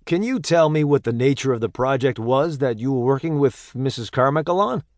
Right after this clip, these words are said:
"It's a classified project, so no, I can't go into detail."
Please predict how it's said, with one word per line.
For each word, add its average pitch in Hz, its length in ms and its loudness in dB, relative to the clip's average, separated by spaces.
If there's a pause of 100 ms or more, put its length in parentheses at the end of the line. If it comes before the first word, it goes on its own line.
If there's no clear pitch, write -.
(720)
"It's 147 380 2
a 113 300 0
classified 113 720 0
project, 107 560 0
so 104 500 -4
no, 101 460 -4 (640)
I 123 240 0
can't 127 320 0
go 120 160 2
into 110 220 -2
detail." 101 600 -4